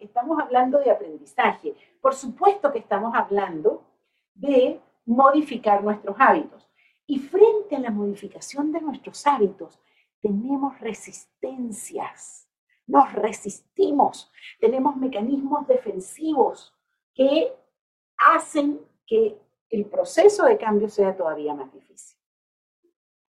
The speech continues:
Entonces yo quiero trabajar con ustedes algunas voces internas que tenemos los seres humanos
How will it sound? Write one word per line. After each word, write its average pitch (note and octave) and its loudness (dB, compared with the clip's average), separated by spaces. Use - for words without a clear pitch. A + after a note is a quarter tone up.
Entonces G4 8
yo F4+ -10
quiero E4 -2
trabajar A3+ 4
con G#3+ -4
ustedes - -2
algunas C#4 -4
voces - 4
internas F#3 -4
que G3 2
tenemos B3 0
los G3+ 0
seres D#3+ -10
humanos - -16